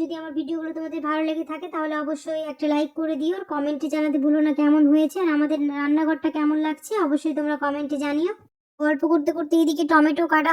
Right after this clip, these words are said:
হয়ে গেছে, এখন শুধু মেখে নেবো, বেশি কিছু না, ওই একটুখানি লঙ্কা গুঁড়ো, ধনে গুঁড়ো আর নুন আর একটুখানি কাঁচা লঙ্কা দিব, তাহলে খেতে ভালো লাগবে, দিয়ে মিশিয়ে নিলেই হয়ে যাবে।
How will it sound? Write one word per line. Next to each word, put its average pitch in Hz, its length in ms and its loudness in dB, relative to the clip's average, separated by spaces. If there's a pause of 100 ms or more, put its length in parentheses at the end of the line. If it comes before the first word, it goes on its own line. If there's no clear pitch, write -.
হয়ে 330 180 4
গেছে, 302 200 2
এখন 330 180 0
শুধু 320 200 -2
মেখে 311 220 0
নেবো, 320 220 2
বেশি 330 200 -2
কিছু 349 200 0
না, 349 60 2 (100)
ওই 302 80 6 (100)
একটুখানি 320 380 2 (100)
লঙ্কা 277 300 6 (100)
গুঁড়ো, 285 220 6 (500)
ধনে 294 360 8
গুঁড়ো 311 200 6 (280)
আর 262 80 0 (160)
নুন 294 200 6 (380)
আর 254 160 0
একটুখানি 294 380 2
কাঁচা 269 280 4
লঙ্কা 302 300 4
দিব, 254 100 4 (120)
তাহলে 294 180 2 (100)
খেতে 285 200 0 (100)
ভালো 277 140 6 (100)
লাগবে, 269 240 2 (100)
দিয়ে 339 240 2
মিশিয়ে 320 420 0
নিলেই 285 300 2 (180)
হয়ে 294 260 8
যাবে। 269 220 6